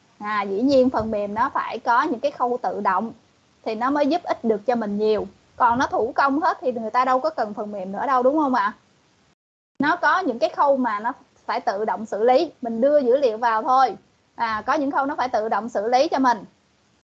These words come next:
Và có những khâu bản thân mình phải tự làm. Chứ không thể nào nó xử lý một trăm phần trăm cho mình được hết. Chắc chắn không có chuyện đó. À, nên là bản thân mình cũng phải hiểu được mà mình đang làm cái gì. Mình đang làm,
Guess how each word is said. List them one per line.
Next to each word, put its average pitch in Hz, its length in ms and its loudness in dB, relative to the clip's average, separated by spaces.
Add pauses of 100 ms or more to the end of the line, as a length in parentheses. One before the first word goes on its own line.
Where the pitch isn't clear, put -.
(480)
Và 240 140 2
có 285 120 0
những 277 200 0
khâu 285 220 0
bản 208 280 -4
thân 277 180 -4
mình 226 140 -4
phải 233 100 -4
tự 208 220 -4
làm. 214 340 -2 (440)
Chứ 285 80 0
không 320 140 0
thể 240 140 -2
nào 254 140 0
nó 262 60 -2
xử 233 140 -2
lý 285 120 2
một 320 200 -4
trăm 247 160 0
phần 220 140 -6
trăm 240 180 -4
cho 240 80 -4
mình 208 180 -8
được 190 140 -4
hết. 247 260 0
Chắc - 200 -6
chắn 262 160 -2
không 247 160 -4
có 254 120 0
chuyện 202 240 -8
đó. 220 240 0 (1200)
À, 254 420 0
nên 277 260 2
là 233 220 4
bản 214 300 -4
thân 285 180 2
mình 247 140 2
cũng 240 140 -2
phải 277 140 0
hiểu 254 260 0
được 233 200 0
mà 214 120 -8
mình 214 200 -10
đang 254 240 2
làm 214 260 -4
cái 262 160 0
gì. 214 280 2 (800)
Mình 247 100 0
đang 277 180 4
làm, 233 300 0